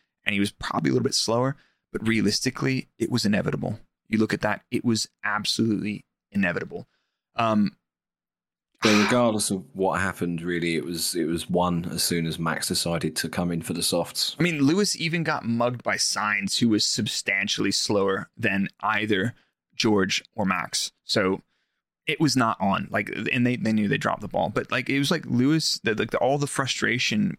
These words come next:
Speaker 1: came vented out from Lewis at that point when he knew he was fucked. But I, I, I feel like it's one
Speaker 2: I
Speaker 1: of those
Speaker 2: mean,
Speaker 1: things.
Speaker 2: I, I,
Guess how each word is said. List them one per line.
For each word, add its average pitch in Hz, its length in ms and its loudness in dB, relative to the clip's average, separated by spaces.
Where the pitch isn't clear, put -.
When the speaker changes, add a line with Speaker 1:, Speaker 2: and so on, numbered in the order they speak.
Speaker 1:
came 110 260 2
vented 113 380 0
out 104 180 -2
from 95 160 -4
Lewis 104 260 0
at - 120 -10
that 110 240 -4
point 101 180 -6
when 98 80 0
he 107 160 -4
knew 131 320 2
he 127 140 0
was - 180 0
fucked. - 460 -6
But 131 160 -2
I, 107 220 0
I, 107 40 2
I - 60 -2
feel 139 180 0
like 113 160 0
it's - 160 0
one - 60 4
Speaker 2:
I - 20 6
Speaker 1:
of 98 60 6
those 98 200 6
Speaker 2:
mean, - 120 2
Speaker 1:
things. - 60 0
Speaker 2:
I, 95 80 0
I, 156 120 0